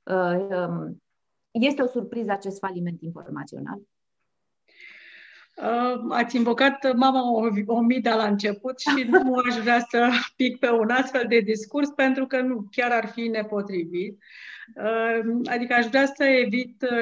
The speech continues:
Speaker 2: exprimări de genul "I told you so", adică "V-am spus mai de
Speaker 1: Da, da,
Speaker 2: demult
Speaker 1: da,
Speaker 2: și
Speaker 1: da,
Speaker 2: uite
Speaker 1: da,
Speaker 2: că
Speaker 1: da.
Speaker 2: acum s-a confirmat". În niciun caz. Dar, uh, ceea ce aș putea spune, încă o dată, evitând <laughs> la maxim acest discurs de tip "I told you so",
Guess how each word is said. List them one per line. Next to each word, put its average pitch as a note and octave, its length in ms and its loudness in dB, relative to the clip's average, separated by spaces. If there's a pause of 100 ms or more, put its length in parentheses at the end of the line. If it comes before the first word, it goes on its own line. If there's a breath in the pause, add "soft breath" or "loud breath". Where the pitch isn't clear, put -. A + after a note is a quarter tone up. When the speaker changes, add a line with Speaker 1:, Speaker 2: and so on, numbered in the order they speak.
Speaker 2:
exprimări A#3 540 0
de A3 120 4
genul A#3 280 2
"I A3+ 240 2
told B3 320 -2
you A3 100 2
so", G#3+ 320 0
adică G3+ 300 0
"V-am G#3 220 2
spus B3 320 -4
mai A3 220 0
de G#3 100 2
Speaker 1:
Da, G3+ 60 0
da, G#3 140 4
Speaker 2:
demult C#4 180 6
Speaker 1:
da, C#4 80 -6
Speaker 2:
și C#4 100 -6
Speaker 1:
da, C#4+ 80 4
Speaker 2:
uite C4 220 4
Speaker 1:
da, A#3 60 2
Speaker 2:
că A#3+ 100 0
Speaker 1:
da. A#3+ 100 -2
Speaker 2:
acum A#3+ 280 -2
s-a A3 140 0
confirmat". F#3 800 -4 (520 loud breath)
În A#3 140 0
niciun B3 440 0
caz. - 540 -10 (480 loud breath)
Dar, B3 260 2
uh, B3 380 -2
ceea D4 260 2
ce D4+ 140 0
aș C4+ 120 2
putea B3 340 -6
spune, B3+ 320 -6
încă C4 140 -2
o B3 40 -2
dată, A#3+ 260 0
evitând A3+ 580 2 (100)
<laughs> A#3 420 -2
la G#3 80 0
maxim G#3+ 580 -2
acest G#3 400 -4
discurs G#3+ 520 -6
de G#3+ 140 0
tip G#3 220 -8
"I G#3 240 0
told G#3 300 -4
you G3 100 -8
so", - 440 -12